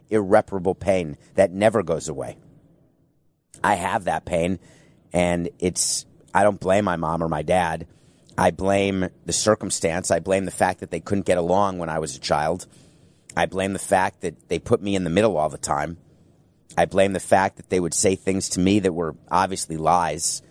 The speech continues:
just to forward their own story, make their own story better. And I haven't been able to forget about it. And there's nothing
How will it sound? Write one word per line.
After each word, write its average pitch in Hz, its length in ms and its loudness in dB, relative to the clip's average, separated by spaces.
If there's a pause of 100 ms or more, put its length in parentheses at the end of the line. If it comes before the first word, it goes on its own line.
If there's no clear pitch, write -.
(380)
just - 220 0
to 78 180 -2 (460)
forward 92 440 2
their 85 160 2
own 98 160 0
story, 87 380 0
make 90 200 -2
their 85 140 -2
own 90 120 0
story 87 320 0
better. 78 360 2 (1160)
And 98 180 2
I 95 60 0
haven't 117 440 0
been 110 100 -4
able 113 180 2
to 104 40 -6
forget 98 320 4
about 78 200 -2
it. 71 80 -8
And 82 80 -8
there's 78 120 -6
nothing 104 420 0